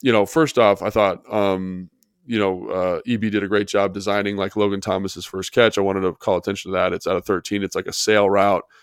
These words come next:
Beautiful. He came back to that play a couple times, and I thought the Giants did a really good job of matching it and saying, "We, we, we understand what you're trying to do and how you're trying to attack us." And so there's not a lot of air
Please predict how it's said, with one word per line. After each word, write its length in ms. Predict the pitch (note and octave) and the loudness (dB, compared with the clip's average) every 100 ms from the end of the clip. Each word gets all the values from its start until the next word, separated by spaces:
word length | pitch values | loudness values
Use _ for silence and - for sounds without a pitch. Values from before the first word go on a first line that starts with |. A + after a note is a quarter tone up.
| _ - | _ 4
Beautiful. 520 | B2 B2 - F2 - _ _ | 4 4 2 -2 -2 _ _
He 100 | B2+ | -6
came 240 | - F#3 A#2 | 2 2 4
back 240 | G2+ C#3 | 4 4
to 80 | C3 | 2
that 180 | G#2+ - | 2 4
play 160 | G#2 | 2
a 60 | F#2 | 2
couple 280 | - G#2 F2 | 2 -2 -2
times, 500 | - A2 G2+ D#2+ D#2 | 0 2 2 0 -8
and 120 | F#2+ | -4
I 60 | F#2+ | -2
thought 220 | A#2 A2+ | 0 0
the 60 | F2+ | -2
Giants 460 | D#2+ G2+ A2 F#2+ | 0 2 2 -2
did 120 | - | -6
a 60 | F2+ | -2
really 200 | G2 F#2+ | 0 0
good 140 | F2+ | -2
job 280 | E2+ F2+ F#2 | -2 0 0
of 160 | E2+ - | -4 -8
matching 460 | F2 F#2+ - D#2+ | -4 -2 -2 -4
it 160 | D#2+ - _ _ _ - | -8 -12 _ _ _ -8
and 140 | F#2+ | -6
saying, 440 | - G2+ F2+ F2+ F#2 | 0 2 2 -4 -4
"We, 320 | A2 G#2+ G#2 | 0 0 0
we, 380 | G#2+ G#2 G2 F#2+ | 0 0 -2 -4
we 160 | G#2 | 0
understand 440 | G#2 G2+ - G2 F#2+ | 0 0 -2 -2 -2
what 120 | F#2+ | -2
you're 80 | - | -6
trying 220 | - G#2 | 0 2
to 100 | F#2 | 2
do 140 | G2 | 0
and 80 | F#2 | 0
how 60 | G2+ | 0
you're 100 | F#2 | -2
trying 180 | G#2+ E2+ | -2 -4
to 60 | |
attack 340 | E2 A2 G#2 - | -2 0 0 0
us." 300 | F2 - - - | -2 -4 -10 -6
And 160 | G2+ | -2
so 80 | G#2 | 0
there's 180 | F#2+ F#2 | 0 2
not 160 | A2+ | 2
a 40 | A2+ | 4
lot 180 | G2+ E2+ | 4 2
of 60 | - | 2
air 440 | G#2+ A#2 E2+ - | 6 6 4 -4